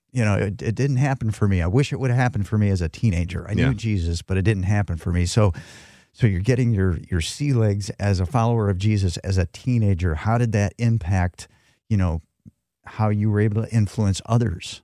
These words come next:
Speaker 2: Yeah. So I think that getting your butt kicked early is a good thing.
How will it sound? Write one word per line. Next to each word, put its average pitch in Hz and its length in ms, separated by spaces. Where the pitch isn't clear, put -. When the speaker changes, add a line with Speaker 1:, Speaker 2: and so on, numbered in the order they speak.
Speaker 2:
Yeah. 110 260
So 90 340
I 98 60
think 156 240
that 117 160
getting 139 240
your 117 80
butt 98 240
kicked - 320
early 117 400
is 98 120
a 95 60
good 87 220
thing. 80 320